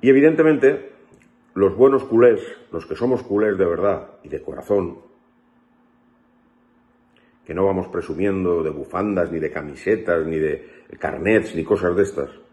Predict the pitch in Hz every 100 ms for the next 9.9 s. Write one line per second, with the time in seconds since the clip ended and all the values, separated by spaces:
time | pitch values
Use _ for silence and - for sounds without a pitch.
0 | _ _ _ - - 90 90 82 80 82
1 | 80 - 78 85 95 - 92 78 80 82
2 | 85 80 80 78 78 - 85 82 78 -
3 | 87 80 82 76 78 80 78 76 - 80
4 | 80 - - _ _ _ - 82 78 95
5 | 82 73 73 - - 78 85 67 - -
6 | _ _ _ _ _ _ _ _ _ _
7 | _ _ _ _ _ _ _ _ _ _
8 | _ _ _ - - 120 95 92 107 95
9 | 80 - - - 80 78 - 76 -